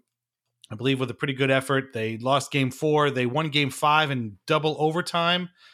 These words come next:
uh, with, um, Jordan Eberle scoring, I believe, that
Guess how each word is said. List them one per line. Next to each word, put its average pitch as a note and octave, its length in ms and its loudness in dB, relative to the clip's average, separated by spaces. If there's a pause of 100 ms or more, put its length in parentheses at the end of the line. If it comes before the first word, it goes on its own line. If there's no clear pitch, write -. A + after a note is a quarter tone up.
(200)
uh, A#2+ 540 2
with, A2+ 320 -8
um, G#2 520 -4 (280)
Jordan C3+ 320 2
Eberle F#3 200 0
scoring, F3+ 500 0
I D#3+ 120 -6
believe, F3 240 -4
that F3 200 0